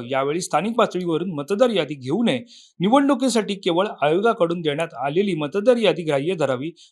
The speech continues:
असे आदेश राज्य निवडणूक आयोगाने दिले. त्यामुळे या निवडणुकीसाठी जिल्हा प्रशासनाकडून यादी घेतली जाणार नाही.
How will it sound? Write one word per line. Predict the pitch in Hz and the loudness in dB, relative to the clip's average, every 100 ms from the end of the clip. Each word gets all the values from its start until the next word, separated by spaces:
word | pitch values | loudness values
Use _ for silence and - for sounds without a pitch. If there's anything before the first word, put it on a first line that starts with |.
| 143 | -4
असे | 147 196 | 0 2
आदेश | 165 170 139 135 | 2 0 -2 -2
राज्य | 139 127 | -2 -2
निवडणूक | 175 147 147 165 156 | -2 -2 -2 -2 -2
आयोगाने | 135 135 135 | -2 -4 -6
दिले. | 131 123 113 _ _ - | -8 -8 -10 _ _ 2
त्यामुळे | 208 196 202 190 | 4 4 2 2
या | 156 | 0
निवडणुकीसाठी | 143 147 220 233 240 202 180 190 196 - _ 143 | 0 0 2 2 2 2 2 0 -6 -16 _ -8
जिल्हा | 139 180 254 | -6 2 4
प्रशासनाकडून | 269 233 220 190 190 160 151 160 | 6 4 2 0 -2 0 -2 -2
यादी | 139 131 175 | -2 -2 -2
घेतली | 147 151 180 | -4 -4 0
जाणार | 156 127 | 0 0
नाही. | 123 117 | -6 -14